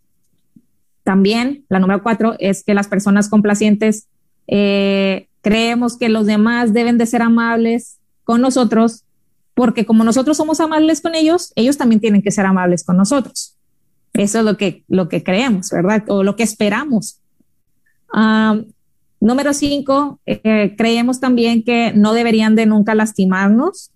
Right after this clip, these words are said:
ni tratarnos injustamente, porque, pues, la verdad es que nosotros los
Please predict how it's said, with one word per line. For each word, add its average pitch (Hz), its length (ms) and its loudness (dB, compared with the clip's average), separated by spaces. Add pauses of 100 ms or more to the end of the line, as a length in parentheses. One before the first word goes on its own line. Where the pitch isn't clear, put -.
(220)
ni 214 300 0
tratarnos 208 500 0
injustamente, 220 760 0
porque, 220 460 -2
pues, 214 200 0
la 202 180 2
verdad 202 260 0
es 208 100 -4
que 240 80 -4
nosotros 220 560 0 (180)
los 202 320 0